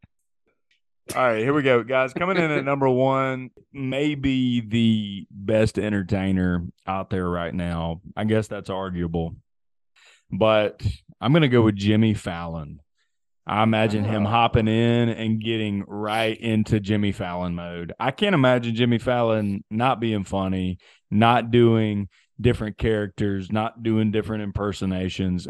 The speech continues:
Speaker 1: I feel like he would hop in and be like, "Hey, man, I'm Jimmy Fallon. How's it going? What's your name?"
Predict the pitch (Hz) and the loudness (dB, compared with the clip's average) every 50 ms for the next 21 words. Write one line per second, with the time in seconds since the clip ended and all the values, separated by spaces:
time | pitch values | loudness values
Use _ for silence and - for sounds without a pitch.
0 | - - 101 104 - - 117 107 101 101 101 101 98 95 95 92 - - - _ | -4 -4 -4 -2 0 0 2 2 2 2 2 0 0 0 -2 -4 -6 -12 -18 _
1 | _ _ _ _ _ _ _ _ _ _ _ - 151 160 131 123 123 135 135 131 | _ _ _ _ _ _ _ _ _ _ _ 4 4 6 6 4 4 2 2 2
2 | - 143 139 139 135 127 117 127 120 113 107 104 101 - - _ _ _ _ - | 2 0 2 2 2 2 2 0 0 0 0 -2 -2 -4 -8 _ _ _ _ -2
3 | 175 240 240 190 156 185 196 196 202 160 127 160 190 202 190 - 226 247 269 262 | -2 0 2 2 2 2 0 -2 -4 -2 2 2 2 2 0 0 -2 -2 -2 -4
4 | - - _ _ _ _ _ - 151 185 - 180 165 214 262 247 165 139 180 208 | -10 -20 _ _ _ _ _ 2 2 2 4 4 2 2 2 4 4 4 4 4
5 | - 247 262 240 233 160 104 90 85 | 4 2 2 2 2 0 -2 -4 -10